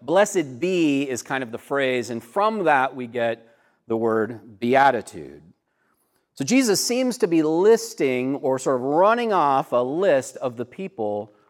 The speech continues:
who are blessed. What does it mean to be blessed?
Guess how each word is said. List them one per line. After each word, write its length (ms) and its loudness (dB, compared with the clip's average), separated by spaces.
who 380 2
are 520 0
blessed. 800 -4
What 260 0
does 140 -2
it 140 -4
mean 560 0
to 120 -10
be 380 -4
blessed? 840 -2